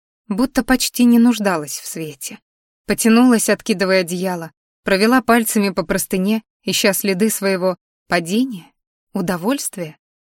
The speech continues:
Поморщилась, понимая, что едва ли смогу смотреть на Эрияра, как прежде.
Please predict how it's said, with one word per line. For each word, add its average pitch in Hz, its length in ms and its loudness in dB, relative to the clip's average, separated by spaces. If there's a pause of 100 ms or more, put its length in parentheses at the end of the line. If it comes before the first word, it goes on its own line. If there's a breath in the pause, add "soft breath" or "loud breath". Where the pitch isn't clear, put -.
(260)
Поморщилась, 208 680 2
понимая, 202 440 0
что - 200 -8
едва 220 320 -2
ли 220 100 0
смогу 175 380 -4
смотреть 185 520 -4
на 185 200 -2
Эрияра, 180 380 -2
как - 280 -10
прежде. - 480 -8